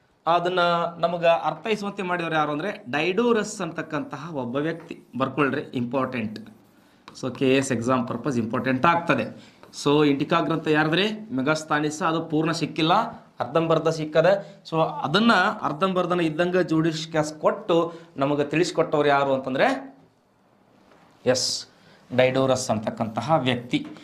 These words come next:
So ಹಾಗೆ ನೋಡ್ತಾ ಇದ್ವಿ ಭದ್ರಬಾಹುವಿನ ಕಲ್ಪಸೂತ್ರ ಅಂತೇಳಿ. So ಹೇಮಚಂದ್ರನ ಪರಿಶಿಷ್ಟ ಪರ್ವಣ ಅಥವಾ ಸ್ಥಾಣಿರಾವಳಿ ಇವು, ಇವು ಸಾಹಿತ್ಯ, ಇವು ಮೌರ್ಯ ಸಾಮ್ರಾಜ್ಯದ, ಆ, ಕೆಲವಷ್ಟು ಮಾಹಿತಿಗಳನ್ನು ತಿಳಿಸ್ತಕ್ಕಂತಹ ಸಾಹಿತ್ಯಗಳಾಗಿರ್ತವೆ. So ಹಾಗಾದ್ರೆ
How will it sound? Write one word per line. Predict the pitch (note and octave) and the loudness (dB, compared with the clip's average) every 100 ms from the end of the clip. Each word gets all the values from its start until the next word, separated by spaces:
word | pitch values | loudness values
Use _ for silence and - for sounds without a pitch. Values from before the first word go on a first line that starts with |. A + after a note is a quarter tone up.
| - - | -20 -2
So | D#3 | 0
ಹಾಗೆ | C3+ E3 E3+ | 2 4 4
ನೋಡ್ತಾ | D3+ D#3+ D#3+ | 4 4 2
ಇದ್ವಿ | E3 D#3 E3+ D3 | 2 2 0 0
ಭದ್ರಬಾಹುವಿನ | C3+ D3+ D#3 D#3 D3 D3+ C#3+ | 0 0 2 2 2 -4 -4
ಕಲ್ಪಸೂತ್ರ | - D3+ D#3 D#3 D3+ D#3+ D#3 | -4 -6 -6 -6 -4 2 0
ಅಂತೇಳಿ. | C#3+ D3+ E3 E3 - - _ _ - | 2 2 2 -2 -14 -20 _ _ -6
So | D#3+ C#3 | -2 2
ಹೇಮಚಂದ್ರನ | C#3+ D#3 D3+ D3+ D3 F3 A#3 A#3 - _ - | 2 2 2 2 4 4 4 0 -10 _ -4
ಪರಿಶಿಷ್ಟ | C3+ C#3 D#3+ D#3+ | -4 -2 -6 -4
ಪರ್ವಣ | D#3+ D3 D3 | -2 -2 -2
ಅಥವಾ | D3 C#3+ | -2 -4
ಸ್ಥಾಣಿರಾವಳಿ | C#3+ C3 D3 D3+ D3+ D3+ E3+ - | 0 0 0 2 2 2 -2 -4
ಇವು, | F#3+ F#3+ | 0 0
ಇವು | D#3 C3+ | 0 -4
ಸಾಹಿತ್ಯ, | B2 C#3 D3+ F3+ G3 | -2 -2 -2 -4 2
ಇವು | D#3 B2 G#2+ | 2 2 -4
ಮೌರ್ಯ | B2 D#3 | -6 -4
ಸಾಮ್ರಾಜ್ಯದ, | D#3 D3 C#3 C3+ C3 C#3 C3+ B2+ - - - _ _ | -4 -4 -2 -2 0 2 2 2 -2 -16 -20 _ _
ಆ, | A#2 A#2+ | -4 -4
ಕೆಲವಷ್ಟು | A#2 C3 C3 - B2+ B2 | 2 2 2 0 -2 2
ಮಾಹಿತಿಗಳನ್ನು | C3+ C#3+ C#3 C3+ C3 | 2 2 2 0 0
ತಿಳಿಸ್ತಕ್ಕಂತಹ | C3 B2 A#2+ - A#2+ - D3 | -6 -6 -8 -6 -4 -4 -4
ಸಾಹಿತ್ಯಗಳಾಗಿರ್ತವೆ. | D#3+ A#2+ B2 B2 C3+ C#3+ D#3 C#3+ B2 A#2 - - _ _ _ _ _ _ _ _ - - | -2 0 -2 -2 0 2 2 2 -2 -4 -6 -20 _ _ _ _ _ _ _ _ -20 -2
So | G3 | 4
ಹಾಗಾದ್ರೆ | F3+ F3 G3 F#3 F#3 D3 F3+ - | 6 6 6 6 6 4 2 -2